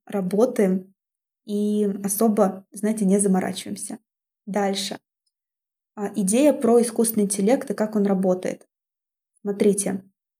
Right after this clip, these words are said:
когда я начала читать новости про Кока-Колу, да, то, что они будут использовать искусственный интеллект в создании там каких-то своих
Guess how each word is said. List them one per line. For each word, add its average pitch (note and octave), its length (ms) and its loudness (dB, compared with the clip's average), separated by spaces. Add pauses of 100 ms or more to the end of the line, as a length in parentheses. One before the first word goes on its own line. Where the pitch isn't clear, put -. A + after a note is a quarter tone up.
(240)
когда G3+ 300 2
я A#3+ 240 2
начала G#3+ 720 0 (400)
читать G#3+ 360 -2
новости G#3 480 2
про G3+ 680 2
Кока-Колу, A3+ 920 -2 (100)
да, G#3 160 -4
то, G#3 120 -4
что G3 200 -4
они G3 100 4
будут G3 260 2
использовать G3 460 -2
искусственный G3 420 0
интеллект G3 460 2
в - 40 -10
создании F#3 640 0
там F#3+ 300 -12
каких-то - 380 -20
своих F#3 420 -2